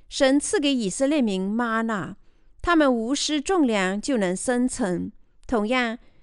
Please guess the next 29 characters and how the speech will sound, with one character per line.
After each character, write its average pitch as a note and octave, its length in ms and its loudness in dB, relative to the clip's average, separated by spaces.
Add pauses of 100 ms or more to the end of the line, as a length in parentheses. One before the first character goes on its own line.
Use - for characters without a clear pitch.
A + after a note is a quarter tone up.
(140)
在 E4+ 220 4
新 E4+ 240 2
约 E4 140 2
时 G3+ 200 -2
代， B3+ 360 0 (200)
神 C#4+ 260 4
把 B3+ 180 0
自 F4+ 200 -2
己 G#3+ 140 -4
的 F3+ 120 -2
生 D4 300 0
命 D4 240 2
赐 D4 220 -4
给 A3+ 140 2
我 G#3 200 0
们， F3 320 -2 (340)
叫 D#4 180 2
我 G#3+ 160 2
们 F#3+ 200 0
永 F#3 240 0
生。 G3+ 640 -2 (640)
他 F#4 160 2
拿 C#4 180 4
以 A#3+ 200 2
色 D4+ 140 -4
列 D4+ 160 2
的 B3+ 100 0
百 F#3+ 220 0
姓 C4 380 -2